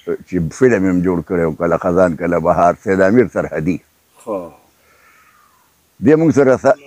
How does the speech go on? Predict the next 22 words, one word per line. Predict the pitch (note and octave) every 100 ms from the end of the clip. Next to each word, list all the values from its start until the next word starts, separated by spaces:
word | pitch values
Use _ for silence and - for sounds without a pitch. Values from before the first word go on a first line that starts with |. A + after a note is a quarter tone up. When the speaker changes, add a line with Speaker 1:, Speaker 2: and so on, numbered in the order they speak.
| -
Speaker 1:
شامل | - F#2+ A2+ D#3+
شو. | D#3+ C#3+ D#2 - _ - _ _ _ _ F#2
نو | F#2+ G2 G2 F#2+ F#2+ F2+ E2+ - - _ - - _ F#2 F#2
دومره | C3 B2
خو | F2+
پرې | E2+ F#2+ A#2
نه |
پوهېږو، | G3 D3+
خو | G2
چې | G#2+ A2
موږ | C3+ F#2+
ټولنه | F#2+ D#3 B2+ F2
جوړوله، | A2 B3 A3 G2+
نو | D2 _ _ _ _ _ _ _ E2+
جوړه | D#3 F#3
خو | A#2+ A#2+
شوه. | D#3 C4 A3 _ _ _ _ _ _ _ _ _ _ _ _ _ _ _ _ _ _ _ -
سید | E2
امیر | F#2 D#3 G#3+
سرحدي | C#3 G#2 A2 E3+
له | F3
مو | C3 B2